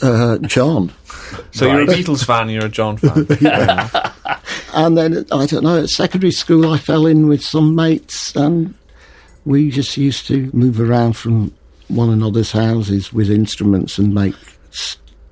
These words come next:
Speaker 1: things like, uh, my pal Howard
Speaker 3: Yes.
Speaker 1: Trafford, who became Howard Devoto.
Speaker 3: Yeah.
Speaker 1: Richard Swales, who became Richard Famous of Poison Girls.
Speaker 3: Really? Wow.
Speaker 1: And we just used to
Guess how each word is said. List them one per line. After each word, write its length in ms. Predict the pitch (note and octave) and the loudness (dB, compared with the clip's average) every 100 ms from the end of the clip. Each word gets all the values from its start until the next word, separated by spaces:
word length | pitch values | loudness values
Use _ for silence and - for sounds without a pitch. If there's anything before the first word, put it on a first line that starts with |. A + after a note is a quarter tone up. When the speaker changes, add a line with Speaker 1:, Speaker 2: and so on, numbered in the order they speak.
| _ | _
Speaker 1:
things 460 | - G2 F2+ F2 - | -4 0 0 0 -4
like, 220 | G2+ - - G#2 | -6 -6 -10 -12
uh, 80 | G2+ - _ - | -12 -14 _ -8
my 200 | G#2 F#2+ | -2 -2
pal 280 | F#2+ - F#2 | -2 -6 -6
Howard 540 | E2 F2+ E2+ D#2+ C#2 - - - - - | -4 -2 -2 -4 -10 -18 -20 -20 -14 -4
Speaker 3:
Yes. 280 | A2 F#2 | -2 -2
Speaker 1:
Trafford, 420 | - F2+ - G#2 G#2 | -2 -4 -2 -2 0
who 120 | A2 | -2
became 380 | F#2+ E2 F#2 G2 | -2 -2 0 0
Howard 280 | F2 F#2+ F2+ | 0 0 -2
Devoto. 460 | F#2 G2 G#2+ G#2+ | -2 -2 -2 -2
Speaker 3:
Yeah. 140 | B2 D3 - - - - - | -2 -2 -10 -20 -20 -12 -2
Speaker 1:
Richard 320 | C#3 - C3 | 0 0 -2
Swales, 600 | - - A#2+ D#3+ F#3 E3 | -2 0 2 2 0 0
who 120 | C#3 | -2
became 440 | C3 A#2+ B2+ B2+ C3 | 0 -2 0 0 2
Richard 340 | C3+ - A#2 | -2 -4 -6
Famous 580 | - - C3 D#3+ F3+ - | -6 -2 2 2 2 0
of 200 | D3 - | -4 -4
Poison 400 | - D3+ D3 D#3+ | 0 4 4 4
Girls. 360 | E3+ F3+ A3 C#3 | 2 2 2 2
Speaker 3:
Really? 540 | G3 A#3 F#3 G#2 C#2+ - - - - | 2 2 2 -2 -4 -14 -20 -14 -2
Wow. 420 | A#2 D3 G2 - - | 0 2 -2 -6 -10
Speaker 1:
And 440 | - A#2 A2+ A#2 - | -2 0 2 0 -2
we 180 | C3 B2+ | -2 -2
just 260 | B2 A#2+ | -2 -4
used 280 | - B2 - | -2 -2 -2
to 280 | G#2+ A2 - | 0 0 -4